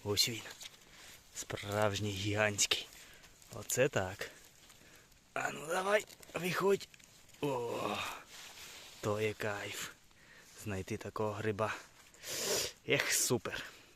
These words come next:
Ну, полювання вдалося, я вважаю. Лайк, друзі, лайк за такого шикарного гриба.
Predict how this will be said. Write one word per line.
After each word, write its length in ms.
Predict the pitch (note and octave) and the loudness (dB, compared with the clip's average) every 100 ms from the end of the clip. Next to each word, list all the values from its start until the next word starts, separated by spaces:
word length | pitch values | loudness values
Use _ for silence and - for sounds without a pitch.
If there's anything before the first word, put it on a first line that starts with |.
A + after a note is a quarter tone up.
| - | -2
Ну, 240 | G#2+ G3 - - | 2 0 -2 -8
полювання 540 | - G2+ G2+ G#2+ A#2 A#2+ | 0 2 4 4 4 4
вдалося, 460 | A#2+ C3+ D#3 - | 6 6 6 0
я 120 | G#2 G#2 | -2 -2
вважаю. 420 | G#2 G#2 - A#2 - - - - - - - - - | -2 -6 -8 -12 -20 -20 -20 -20 -20 -20 -20 -8 4
Лайк, 320 | A2+ C#3 A#2+ | 6 6 2
друзі, 320 | G#2+ A2+ G2+ | -2 -2 0
лайк 280 | G2+ B2+ C3+ | 2 2 2
за 140 | G2+ | -4
такого 460 | - A2 A2+ A2 G#2+ | -4 -2 -2 -2 -2
шикарного 760 | - G2 - A2 B2 F#2+ F#2 - - | -4 -4 0 0 0 -4 -6 -12 -10
гриба. 880 | G2 F#2 G#2 G#2 G2+ F#2+ G#2+ G2 | -8 -4 -2 -4 -6 -10 -10 -10